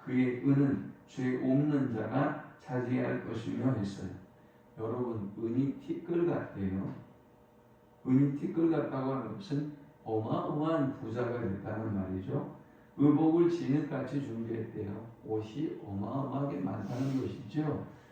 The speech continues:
그런데 이것을 그들이 누릴 수가 없다는 거예요. 우리가 보잖아요. 막 부자가 되고 자기가 성공했는데 "이제 먹고 살만하니 뭐 어떻게 됐느니?" 이런 얘기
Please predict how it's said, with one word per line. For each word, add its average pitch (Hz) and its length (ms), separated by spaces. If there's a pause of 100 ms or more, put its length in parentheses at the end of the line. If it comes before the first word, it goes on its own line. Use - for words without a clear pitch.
(140)
그런데 135 360
이것을 131 640 (240)
그들이 110 460
누릴 139 280
수가 147 420
없다는 139 760
거예요. 104 460 (1400)
우리가 139 340
보잖아요. 110 680
막 - 380
부자가 131 360
되고 113 320
자기가 110 400
성공했는데 123 1040 (380)
"이제 156 340
먹고 147 520
살만하니 147 1300
뭐 135 440
어떻게 139 340
됐느니?" 117 520
이런 127 340
얘기 117 360